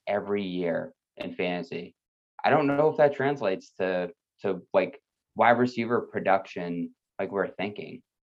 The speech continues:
So I think I just fade all of them, and I guess they're going later, so Courtland Sutton could win your league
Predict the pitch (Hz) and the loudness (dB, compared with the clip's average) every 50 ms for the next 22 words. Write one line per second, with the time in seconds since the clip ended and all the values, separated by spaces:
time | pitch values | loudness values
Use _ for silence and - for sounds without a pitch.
0 | _ _ _ _ _ _ _ _ _ _ _ _ _ _ _ _ _ _ _ _ | _ _ _ _ _ _ _ _ _ _ _ _ _ _ _ _ _ _ _ _
1 | _ - 120 113 117 123 127 151 156 160 160 147 139 143 131 - - 107 101 101 | _ 4 6 6 8 6 6 4 4 4 4 4 4 4 0 0 2 4 4 4
2 | 98 95 95 90 90 92 92 95 - 92 92 90 90 90 87 85 85 - - - | 6 6 6 6 6 4 2 0 -2 -2 -4 -4 -4 -6 -8 -8 -8 -8 -10 -12
3 | - _ _ _ _ _ _ _ _ _ _ _ _ _ - 147 156 - 185 175 | -14 _ _ _ _ _ _ _ _ _ _ _ _ _ 2 2 4 4 4 4
4 | - 165 170 165 147 117 95 98 120 123 117 101 - - 87 - - - 151 170 | 4 4 2 2 2 2 2 4 4 4 4 2 2 -2 -4 -4 -2 -2 -2 -2
5 | 156 135 - 160 156 135 - 95 - 87 107 143 143 107 90 90 92 104 113 107 | -2 -2 -2 -2 -2 -2 -4 -6 -6 -2 0 0 0 0 -2 -4 -6 -6 -8 -8